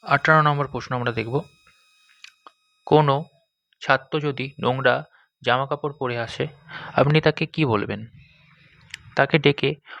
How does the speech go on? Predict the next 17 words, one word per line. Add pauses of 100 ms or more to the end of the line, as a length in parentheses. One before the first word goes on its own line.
(120)
পরিষ্কার
পরিচ্ছন্নতা (520)
উপকারিতা
তাকে
বোঝাবো
এবং (120)
সাবান
দিয়ে
স্নান
ও
পরিষ্কার
থাকার
পরামর্শ
দেব। (1600)
ঊনষাট
নম্বর
প্রশ্ন,